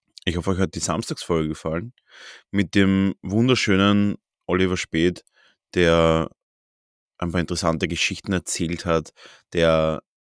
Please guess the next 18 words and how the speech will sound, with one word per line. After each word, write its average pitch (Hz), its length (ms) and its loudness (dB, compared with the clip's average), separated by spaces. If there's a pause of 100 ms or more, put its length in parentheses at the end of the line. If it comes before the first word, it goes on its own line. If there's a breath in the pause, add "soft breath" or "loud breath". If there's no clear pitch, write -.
(720)
eine 92 180 -2
spannende 117 400 2
Laufbahn 95 500 0
auch 82 120 0
hinter 82 240 -6
sich 80 200 -10
hat. 95 260 -6 (1120 soft breath)
Mm. 87 500 0 (1600)
Und 92 120 -2
ja, 87 180 2
wenn 95 100 2
ihr 82 40 2
das 80 100 0
noch 90 80 -2
nicht 85 160 -2
gesehen 82 240 0
habt, 85 260 -4
dann 80 440 0